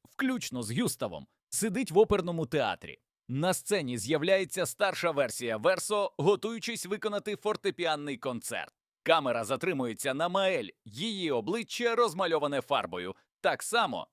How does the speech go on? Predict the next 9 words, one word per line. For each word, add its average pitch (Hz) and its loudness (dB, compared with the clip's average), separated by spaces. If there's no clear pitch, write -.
як 156 0
у 196 -2
її 170 -2
матері 165 -2
після 131 -6
днів, 107 -6
проведених 147 2
у 143 -8
полотні. 110 -6